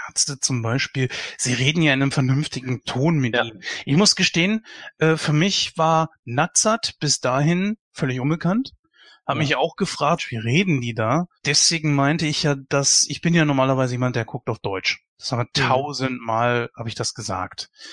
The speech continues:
Speaker 1: Sollte
Speaker 3: <laughs>
Speaker 1: eigentlich jeder langjährige Nightcrow-Hörer wissen.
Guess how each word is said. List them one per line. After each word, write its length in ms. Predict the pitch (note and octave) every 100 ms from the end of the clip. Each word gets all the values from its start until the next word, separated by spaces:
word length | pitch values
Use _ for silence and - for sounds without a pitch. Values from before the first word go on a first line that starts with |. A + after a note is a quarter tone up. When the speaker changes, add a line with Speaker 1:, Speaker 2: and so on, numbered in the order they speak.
| - -
Speaker 1:
Sollte 280 | C3+ A2+
Speaker 3:
<laughs> 120 | - B2
Speaker 1:
eigentlich 160 | A2
jeder 400 | C3 C3+ C#3 B2+
langjährige 1300 | B2 A#2 B2+ C3+ C3 B2 C3 - - - C3 A#2+ A#2+
Nightcrow-Hörer 760 | A2+ A2 B2+ - B2 A#2 A2 G#2
wissen. 340 | B2+ - F3+